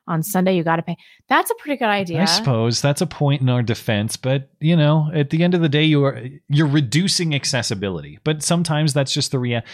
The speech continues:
Speaker 2: we did it before. We had to raise it from five to ten way back when, you know?
Speaker 1: Yeah,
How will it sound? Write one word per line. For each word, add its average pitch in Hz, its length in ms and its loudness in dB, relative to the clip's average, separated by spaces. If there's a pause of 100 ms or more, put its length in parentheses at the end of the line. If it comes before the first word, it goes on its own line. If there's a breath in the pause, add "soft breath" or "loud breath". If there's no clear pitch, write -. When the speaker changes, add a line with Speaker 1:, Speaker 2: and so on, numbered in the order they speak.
(100)
Speaker 2:
we 160 100 4
did 214 140 0
it 240 80 -4
before. 220 600 -6
We 151 220 0
had 160 160 2
to 165 60 0
raise 160 240 0
it 151 80 -4
from 143 160 -2
five 151 220 -4
to 143 100 -6
ten 143 420 -2 (160)
way 117 140 -2
back 113 240 -2
when, 113 260 -2 (1000)
you 110 100 -6
know? 113 260 -4 (160)
Speaker 1:
Yeah, 247 380 4